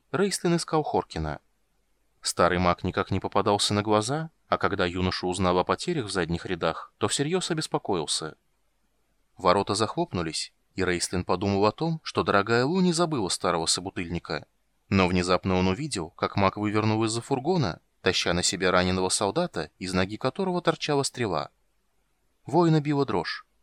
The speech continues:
Он не мог наступить на больную ногу, не издав мучительного крика.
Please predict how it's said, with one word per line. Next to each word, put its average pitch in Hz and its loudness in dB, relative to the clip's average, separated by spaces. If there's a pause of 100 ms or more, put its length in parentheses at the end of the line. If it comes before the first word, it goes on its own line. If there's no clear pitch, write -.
Он 95 4
не 92 4
мог 92 2
наступить 95 -6
на 101 0
больную 104 2
ногу, 120 -2
не 104 2
издав 165 -2
мучительного 143 -2
крика. - -12